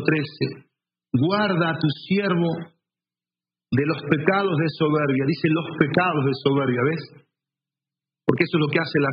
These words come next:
soberbia, atrae muchos más pecados. Dice, "que no se enseñoreen de mí". Y cuando esto sucede, cuando la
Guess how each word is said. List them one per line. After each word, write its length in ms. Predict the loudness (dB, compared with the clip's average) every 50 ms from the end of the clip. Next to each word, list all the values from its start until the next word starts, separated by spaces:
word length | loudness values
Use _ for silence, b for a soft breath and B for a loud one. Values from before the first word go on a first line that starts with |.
| -2
soberbia, 600 | -2 0 0 0 0 -2 -2 -4 -6 -8 -12 -8 -6
atrae 400 | -4 -2 0 0 -2 0 0 -2
muchos 380 | 0 0 0 -2 -2 -2 -2 -2
más 200 | 0 -2 -2 0 0
pecados. 440 | 0 0 2 2 2 2 0 0 -2 B B B B _
Dice, 240 | 0 0 0 0 0 0
"que 100 | 2 2 2
no 120 | 2 0 0 -2 -2 0
se 60 | 0
enseñoreen 640 | 0 0 0 0 0 0 2 2 0 0 0 0 0
de 120 | 0 0
mí". 580 | 0 0 0 0 -2 -2 -4 -8 -12 -16 -20 _ _ _ _ _ _ _ _ _ _ _ _ _ _ _ _ _ _ _ _ _ _ _ _ _ _ _ _ _ _ _ _ _ 0
Y 60 | 2 4
cuando 300 | 4 4 4 4 2 0
esto 180 | 0 2 2 0
sucede, 840 | 2 2 0 -2 -2 0 0 0 2 2 0 0 -2 -4 -8 -6 0 2
cuando 340 | 2 2 2 2 2 2
la 120 | 2 0